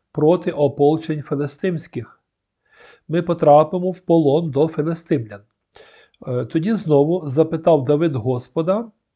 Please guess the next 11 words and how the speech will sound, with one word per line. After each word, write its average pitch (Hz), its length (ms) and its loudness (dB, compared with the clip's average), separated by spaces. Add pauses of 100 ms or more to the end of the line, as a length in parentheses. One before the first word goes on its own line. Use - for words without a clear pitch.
(460)
і 240 320 -2
відповів 180 640 -2
йому 156 320 0
Господь 156 520 -4
і 185 100 -6
сказав: 120 500 -2
«Встань 156 580 2
і 147 140 -2
йди 151 400 0 (580)
в 127 160 -6
Киїль, 160 500 0